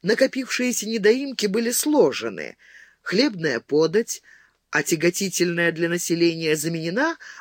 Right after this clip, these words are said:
определённым денежным сбором. Сделана серьёзная попытка улучшить положение крепостных людей. Ограничено число дней обязательной работы крестьян на помещика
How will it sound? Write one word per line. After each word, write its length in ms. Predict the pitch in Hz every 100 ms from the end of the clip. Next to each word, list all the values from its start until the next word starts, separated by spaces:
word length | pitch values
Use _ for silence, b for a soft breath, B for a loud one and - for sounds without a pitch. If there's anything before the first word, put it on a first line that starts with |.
| B
определённым 920 | 196 180 185 160 185 294 311 311 285
денежным 680 | 180 285 165 110 - 135 135
сбором. 640 | - 95 110 73 57 - _ _ _ _ _ B B B B B
Сделана 540 | 156 147 254 247 247
серьёзная 500 | - 233 233 226 220
попытка 600 | 233 220 339 - - 143 - B B
улучшить 640 | 226 247 262 240 - 220
положение 500 | 220 226 220 226 220
крепостных 640 | 214 233 233 233 - 233 226
людей. 640 | 262 226 147 139 95 82 B B B B B
Ограничено 720 | 190 180 190 196 180 - 170
число 460 | 165 185 170 175 170
дней 460 | 143 165 190 202
обязательной 840 | 180 156 147 135 143 131 143 143 143
работы 460 | 139 131 135 147
крестьян 580 | 143 165 - - 175 175
на 80 | 175
помещика 800 | 170 170 175 180 - 180 190